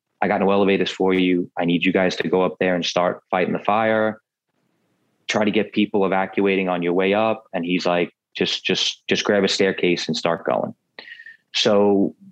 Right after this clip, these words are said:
we literally grabbed the B staircase and, um, knowing that there's no elevators, and we got up to the seventh floor when, I mean, the building, like, shook. Like,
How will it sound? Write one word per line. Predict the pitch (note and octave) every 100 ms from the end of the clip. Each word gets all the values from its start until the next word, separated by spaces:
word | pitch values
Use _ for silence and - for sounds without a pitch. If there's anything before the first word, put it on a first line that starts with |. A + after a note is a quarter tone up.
| -
we | G2+ G2+
literally | F#2+ F#2+ G2+ G2+
grabbed | F#2+ G2 F#2+
the | F#2
B | D#2+ F#2+
staircase | F#2+ G2 A2 E2+ F2 F2 - - _ -
and, | F#2+ F#2 F2+ F2
um, | F2 F2 F2 F2+ - _ _ -
knowing | F#2 F2+
that | F2+
there's | F2+ E2
no | F#2 F#2
elevators, | G#2 F2+ F2 F2 E2+ -
and | F#2 F2+
we | F#2
got | G2+ G2
up | G2 -
to | -
the | F2+ E2+
seventh | - G#2+ G2 G#2 -
floor | G#2 F#2 F2 F2 E2+
when, | E2+ E2+ E2+ E2+ E2 - _ _ _ _ _ _ _ _ - - _ _ _ _ _ _ -
I | A2+
mean, | G#2+ G2
the | G2
building, | F#2+ A2 G#2+ F#2+ F#2 F2+ F#2+
like, | F2+ E2+ D#2+ - -
shook. | - - A2 F#2 - -
Like, | F2+ E2+ E2